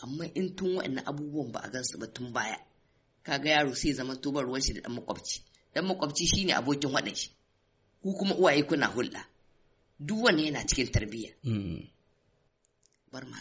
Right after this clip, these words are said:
Speaker 1: tun gida a, a, a tsare, a gyara. Sannan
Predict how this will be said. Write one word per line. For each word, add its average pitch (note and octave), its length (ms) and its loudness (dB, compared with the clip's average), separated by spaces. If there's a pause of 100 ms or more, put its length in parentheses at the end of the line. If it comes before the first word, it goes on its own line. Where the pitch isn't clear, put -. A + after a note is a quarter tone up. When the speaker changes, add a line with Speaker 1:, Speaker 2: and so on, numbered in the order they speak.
Speaker 1:
tun D#3 220 -4
gida D#3 200 4
a, - 280 -10 (200)
a, - 20 -12 (200)
a - 40 -8
tsare, - 300 -4 (880)
a G#2 100 -6
gyara. B2 400 4 (680)
Sannan C3 580 -4